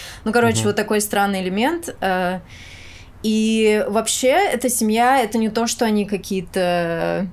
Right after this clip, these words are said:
Speaker 1: прям злодеи с самого начала, вот, у них достаточно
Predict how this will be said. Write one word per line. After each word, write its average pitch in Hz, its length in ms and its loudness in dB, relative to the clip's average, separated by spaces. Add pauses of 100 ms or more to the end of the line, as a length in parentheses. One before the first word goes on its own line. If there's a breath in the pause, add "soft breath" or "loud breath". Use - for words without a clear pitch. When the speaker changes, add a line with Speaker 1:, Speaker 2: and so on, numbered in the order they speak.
(680)
Speaker 1:
прям 175 320 0
злодеи 190 600 0
с 180 80 -4
самого 185 420 -2
начала, 277 760 0 (480)
вот, 185 440 -2 (400)
у 190 240 -4
них 190 280 -4
достаточно 170 1400 -4